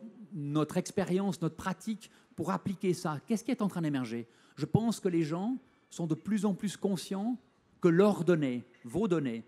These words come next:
qu'on a dans nos téléphones, quand on prend nos photos, quand on utilise notre carte bancaire, Ici, en France, on peut le vivre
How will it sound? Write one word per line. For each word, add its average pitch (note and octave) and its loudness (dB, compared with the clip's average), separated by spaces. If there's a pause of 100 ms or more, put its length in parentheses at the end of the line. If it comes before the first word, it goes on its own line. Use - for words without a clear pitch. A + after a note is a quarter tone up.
(760)
qu'on D#3 2
a F#3 6
dans D#3+ 4
nos D#3 6
téléphones, D3 2 (420)
quand C#3 -8
on C#3 -6
prend F#3+ 4
nos F#3+ 6
photos, D3 0 (240)
quand D#3+ -2
on E3+ 4
utilise F3+ 2
notre C3+ 2 (240)
carte G3 0
bancaire, C3+ 0 (1000)
Ici, F#3+ 0
en G3 2
France, G#3 2
on D#3+ -2
peut D3 -2
le C3 0
vivre A#2+ -6